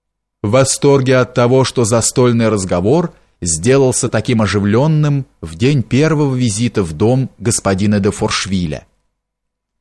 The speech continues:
«Ну а ты почему же продолжаешь сидеть болваном, разиня рот?» накинулась она вдруг на мужа. «Ты ведь знаешь, что он может прекрасно говорить, когда захочет. Можно подумать,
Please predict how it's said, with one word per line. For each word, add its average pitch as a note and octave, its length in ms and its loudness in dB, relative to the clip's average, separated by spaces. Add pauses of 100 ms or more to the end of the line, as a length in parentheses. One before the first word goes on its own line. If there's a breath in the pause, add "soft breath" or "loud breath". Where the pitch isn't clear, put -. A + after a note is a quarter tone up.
(260)
«Ну E3 280 4
а F3 100 2
ты C#3+ 260 2
почему D#3+ 440 0
же D#3 120 0
продолжаешь C#3+ 680 0
сидеть C#3 360 0
болваном, B2 920 0
разиня B2+ 580 0
рот?» B2 360 0 (240)
накинулась A#2 680 0
она A2+ 200 0
вдруг G#2+ 300 -2
на A#2 160 0
мужа. A2 500 0 (680)
«Ты E3+ 100 2
ведь E3+ 240 0
знаешь, C#3+ 480 2
что - 240 0
он B2+ 160 0
может B2+ 320 0
прекрасно C3 640 0
говорить, F3 420 0
когда G#2+ 320 -2
захочет. G#2+ 680 -4 (640)
Можно C3 420 2
подумать, D3+ 640 0